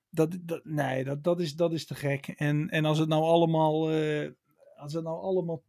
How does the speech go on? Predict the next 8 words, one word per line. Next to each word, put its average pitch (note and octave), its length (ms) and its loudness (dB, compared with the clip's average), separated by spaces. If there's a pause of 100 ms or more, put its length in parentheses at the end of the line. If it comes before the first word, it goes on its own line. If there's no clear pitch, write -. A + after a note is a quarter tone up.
toplevel F#3+ 580 8
is, F#3 220 8
dan, F3 380 2
ehm, F3 400 2 (300)
hè, F#3+ 220 2
dan, E3+ 240 4 (320)
<laughs> - 280 -20
dan, - 240 -4